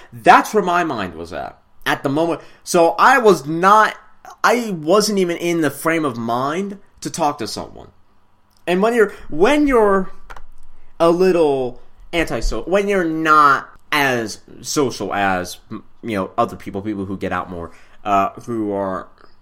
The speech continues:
just more apt to talking to people, you sort of have to set yourself up. You have to set your brain up for talking. You have to set your mindset into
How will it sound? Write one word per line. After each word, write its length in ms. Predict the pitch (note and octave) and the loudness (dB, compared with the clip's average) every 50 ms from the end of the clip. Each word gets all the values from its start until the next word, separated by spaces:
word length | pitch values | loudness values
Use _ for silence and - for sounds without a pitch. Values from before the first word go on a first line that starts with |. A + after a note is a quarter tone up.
| _ - B2 | _ -12 -6
just 280 | - C#3 B2+ - - - - - - - - - - - | -6 -6 -6 -6 -10 -18 -20 -20 -20 -20 -20 -20 -20 -18
more 320 | - - B2 C#3 D3 D3+ - - | -12 -6 -2 -2 0 0 2 2
apt 200 | C#3+ - - - | 2 2 2 -2
to 60 | B2+ | -8
talking 380 | - - C#3 C#3 C#3+ - B2+ G#2+ | -4 0 2 2 0 0 -4 -8
to 60 | G2 | -8
people, 560 | F#2+ - G2 G2 F#2+ - G2 F#2 F2+ F2+ - - - - - - - - _ _ - | -10 -10 -10 -10 -10 -8 -8 -8 -8 -10 -12 -20 -20 -20 -20 -20 -20 -20 _ _ -8
you 100 | - D#3+ | -6 -4
sort 220 | - A#3+ A#3+ B3+ | 0 2 2 2
of 60 | C4+ | 2
have 120 | - A#3+ A#3+ | 0 -2 -2
to 60 | - | -2
set 220 | C#3+ - G3 F3+ - | -2 0 0 0 0
yourself 500 | E3+ D3+ - - - E3 E3 E3+ - - | 0 -2 -2 0 2 2 2 2 2 0
up. 160 | F#3+ F3 - | -2 0 2
You 60 | D#3+ | 0
have 100 | E3+ E3+ | 0 0
to 60 | - | 0
set 280 | F3 - - F#3 - - | -4 -4 -2 -2 -2 -2
your 80 | D3+ C#3+ | -4 -4
brain 280 | C#3+ C#3+ D3 D3+ D3 | -2 0 0 0 0
up 80 | C#3+ - | -2 -4
for 80 | - A2 | -6 -6
talking. 300 | G#2 C3 B2+ B2 - C3 | -4 -4 -4 -4 -4 -4
You 80 | C#3+ | -4
have 100 | D3+ D#3+ | -4 -2
to 100 | - - | -2 -4
set 440 | - - - - - F3+ F#3 - - | -6 -6 -4 0 2 2 2 0 -2
your 300 | D#3 D3 C#3+ C3+ B2+ - - _ - | -4 -2 -2 -2 -4 -8 -16 _ -10
mindset 760 | A#2+ A#2+ A#2+ B2+ C3 C3+ C#3+ C#3+ - - - A#2+ G2 F#2+ - | -6 -4 -2 0 0 0 0 -2 -4 -4 -4 -4 -4 -4 -4
into 320 | A#2+ B2 A#2 - A#2+ G2 | -6 -6 -6 -6 -8 -8